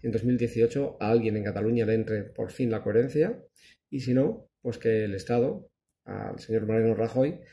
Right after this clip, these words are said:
no le entre ni los tembleques ni la pasividad para actuar como debiera,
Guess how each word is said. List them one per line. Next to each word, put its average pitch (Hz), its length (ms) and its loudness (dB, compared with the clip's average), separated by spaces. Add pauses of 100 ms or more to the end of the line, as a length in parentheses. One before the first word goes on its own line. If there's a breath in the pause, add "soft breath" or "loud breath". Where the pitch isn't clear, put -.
(280 loud breath)
no 127 100 2
le 117 120 10
entre 110 280 2
ni 107 160 0
los 101 180 -6
tembleques 135 680 -2 (100)
ni 123 120 0
la 113 100 2
pasividad 113 520 -2
para 113 140 0
actuar 113 480 -2
como 110 240 -2
debiera, 101 480 -4